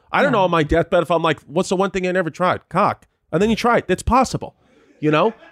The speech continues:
Speaker 2: It's
Speaker 1: Um,
Speaker 2: true.
Speaker 1: it's possible.
Speaker 2: It is.
Speaker 1: But I would say almost a hundred percent chance I'm gonna hold hands with a guy <laughs> for real,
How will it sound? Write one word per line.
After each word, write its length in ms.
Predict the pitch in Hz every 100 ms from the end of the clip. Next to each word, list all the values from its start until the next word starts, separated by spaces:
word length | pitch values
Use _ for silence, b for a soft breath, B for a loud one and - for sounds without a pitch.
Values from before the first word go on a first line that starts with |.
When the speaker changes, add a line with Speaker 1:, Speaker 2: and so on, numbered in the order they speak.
| _
Speaker 2:
It's 100 | -
Speaker 1:
Um, 280 | 160 170 180
Speaker 2:
true. 80 | 165 - -
Speaker 1:
it's 120 | 175
possible. 500 | - 359 - 139 101 - -
Speaker 2:
It 100 | 226
is. 260 | 359 - - _ _ _ _ _ -
Speaker 1:
But 120 | 226
I 140 | 240 330
would 120 | 311
say 360 | - 226 190 - -
almost 360 | - 330 330 -
a 60 |
hundred 320 | - 294 208
percent 300 | 139 - 135
chance 260 | - 139 127 -
I'm 120 | 185
gonna 120 | 196
hold 220 | 139 170 143
hands 320 | 165 175 139
with 100 | 143
a 20 |
guy 380 | 127 135 131 120
<laughs> 500 | 107 135 165 - -
for 80 | 202
real, 460 | 135 175 151 117